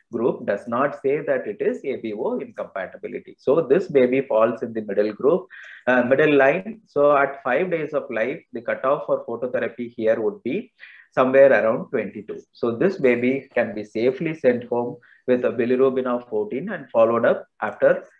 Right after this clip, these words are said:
couple of days to see whether things are improving, right? So similarly, there are different, uh, charts are available, uh, for preterm babies. Uh, e-, especially nice guidelines gives,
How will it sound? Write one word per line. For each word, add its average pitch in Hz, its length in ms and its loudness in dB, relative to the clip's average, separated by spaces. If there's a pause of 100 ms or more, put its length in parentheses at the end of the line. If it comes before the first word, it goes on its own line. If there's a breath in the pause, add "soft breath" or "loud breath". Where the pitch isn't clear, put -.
(120)
couple 127 260 0
of 107 240 -2
days 113 300 0
to - 160 -4
see 139 220 -6
whether 117 440 0 (200)
things 120 380 -6
are - 420 -4 (260)
improving, 101 840 -8 (400)
right? 123 320 -2 (520 loud breath)
So 135 520 4 (760)
similarly, 156 480 2
there 143 180 2
are 127 80 2
different, 135 540 -6
uh, 117 280 -2
charts 123 400 0
are 123 160 0
available, 120 600 -2 (120)
uh, 107 300 0
for 123 220 -4
preterm 131 320 -4
babies. 131 420 -8 (140)
Uh, 107 540 2 (420 loud breath)
e-, 120 340 2
especially 123 680 0
nice 120 320 -2
guidelines 127 640 2
gives, 123 380 -4